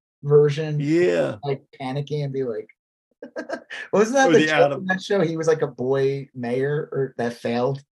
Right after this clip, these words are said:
Speaker 1: He was, like, the
Speaker 2: I
Speaker 1: youngest
Speaker 2: think
Speaker 1: mayor
Speaker 2: so.
Speaker 1: in the
Speaker 2: Yeah, I
Speaker 1: town.
Speaker 2: think you're right. Now that I
Speaker 1: Yeah.
Speaker 2: remember it.
Speaker 1: Yeah, it was really funny. Like,
Speaker 2: No,
Speaker 1: he was
Speaker 2: Scott, Scott Adams is more like the Adam Scott from Step Brothers.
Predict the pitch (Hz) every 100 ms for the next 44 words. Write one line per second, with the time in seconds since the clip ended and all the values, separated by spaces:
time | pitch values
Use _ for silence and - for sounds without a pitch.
0 | _ _ _ _ _ _ 139 139 135 131
1 | 131 135 190 440 240 240 214 - 277 247
2 | 190 233 - 233 226 226 147 127 _ -
3 | 156 160 147 143 170 170 127 127 - _
4 | - 156 143 160 165 151 139 139 135 120
5 | 131 - - 123 143 131 127 175 175 180
6 | 156 _ _ _ _ - - - 170 196
7 | - 165 151 143 131 120 123 127 131 127
8 | 123 120 127 - 117 117 117 - - 117
9 | 117 - 113 113 - - 117 - 98 101
10 | - - -